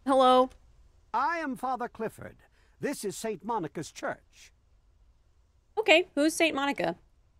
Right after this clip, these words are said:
Speaker 2: She is the patron saint of lost children. Very popular among the faithful of Rivet City. I'm surprised you've never heard of her. If you want to hear her story, it will be the topic of my sermon on
Speaker 1: Oh, I
Speaker 2: Sunday.
Speaker 1: missed it.
Speaker 2: Services begin at eight A M.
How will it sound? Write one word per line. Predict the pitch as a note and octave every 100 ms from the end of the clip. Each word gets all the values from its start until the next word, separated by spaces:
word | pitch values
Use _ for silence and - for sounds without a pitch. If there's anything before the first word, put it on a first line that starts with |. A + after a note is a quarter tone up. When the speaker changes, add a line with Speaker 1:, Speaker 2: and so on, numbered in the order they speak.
| _ _ _
Speaker 2:
She | - C4 D#4+
is | C#4+
the | F#3
patron | - - D4 D4+ D#4+ D4
saint | - C4 B3
of | -
lost | A3 A3+ - _
children. | - F3+ C3 D3 D3 _ _ _ _ _
Very | B2 G3+ C#4+ D4
popular | - A#3+ - F#3 F3+
among | F3 F3 F3
the |
faithful | F3+ G3 F#3+ F3 F3
of | D#3+
Rivet | F3 D#3+ D#3
City. | - D3 D3+ _ _ _ _ _ _ _
I'm | C4 B3+
surprised | B3 D4 F4+ E4 B3
you've | A3
never | B3+ C4+
heard | A#3 F#4+
of | D4+
her. | C#3 A#2+ E2 _ _ _ _ _ _
If | F3 E3+
you | E3+
want | G#3+ D#4
to | C4+
hear | E3+ G#3+
her | F3+
story, | F3+ - A3 C#3 G#2+ C3+ _ -
it | G3
will | B3+
be | A#3
the | G3+
topic | - D#4 E4 D#4+
of | A#3
my | B3 B3+
sermon | - C#4 A3+
on | A3 A3 A3
Speaker 1:
Oh, |
I | G#3+
Speaker 2:
Sunday. | G#3+ G3+
Speaker 1:
missed | F#3+ -
it. | F#3 F3+ - _
Speaker 2:
Services | - B3 C#4+ - E4+
begin | C#4+ C4 A3 A3
at | G#3+
eight | A3 D4+
A | A#3+ C#4 A#3
M. | C3+ F2+